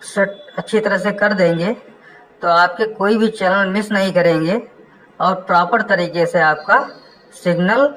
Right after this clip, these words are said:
आएगा। दोस्तों जब आपकी एल एम बी set हो जाए तो आपको बहुत अच्छी तरह से इसको tight कर देना है।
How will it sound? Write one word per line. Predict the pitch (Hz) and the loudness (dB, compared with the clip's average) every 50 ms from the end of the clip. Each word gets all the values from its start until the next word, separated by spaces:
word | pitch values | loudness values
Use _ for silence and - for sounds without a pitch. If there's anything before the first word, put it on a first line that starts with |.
| - - - | -10 -10 -4
आएगा। | 170 170 175 175 170 151 143 147 143 143 143 - - _ _ - - - - - - - - - - - - - - | 0 0 2 2 2 0 0 0 -2 -2 -2 -6 -14 _ _ -20 -20 -20 -20 -20 -20 -20 -18 -18 -20 -20 -20 -14 -6
दोस्तों | 175 185 190 170 - 240 247 262 262 - - - - - - - _ _ _ - - - - _ - - | -4 -2 -2 -2 0 0 0 0 0 -4 -10 -16 -20 -20 -20 -20 _ _ _ -20 -20 -20 -20 _ -6 -2
जब | 170 | 0
आपकी | 175 180 185 185 185 - 208 | 2 2 2 0 0 -2 -2
एल | 202 202 202 | 0 2 2
एम | 202 208 | 2 2
बी | 233 233 | 2 0
set | - 240 226 202 | 2 0 0 2
हो | 208 196 180 | 4 4 4
जाए | 185 185 202 233 262 269 262 254 - - - | 6 6 4 4 2 0 -2 -6 -10 -10 -4
तो | - 180 | -2 2
आपको | 165 175 180 180 - 196 | 2 2 2 0 -2 -4
बहुत | 185 185 190 190 | -2 -2 0 0
अच्छी | 190 185 185 - 233 - | 0 -2 -2 -2 -2 0
तरह | 208 196 185 175 | 2 2 2 2
से | 175 - 214 196 | 2 0 -2 -2
इसको | 190 190 - - 214 254 285 - - - - - - - - - - - - - _ _ | -2 -2 -2 0 0 0 0 0 -6 -14 -20 -20 -20 -20 -20 -20 -20 -20 -20 -20 _ _
tight | 185 180 196 226 - | 2 2 2 2 0
कर | - 220 208 190 | 0 0 0 2
देना | 175 180 175 175 170 165 | 2 2 2 2 2 2
है। | 165 175 208 233 | 2 0 -2 -4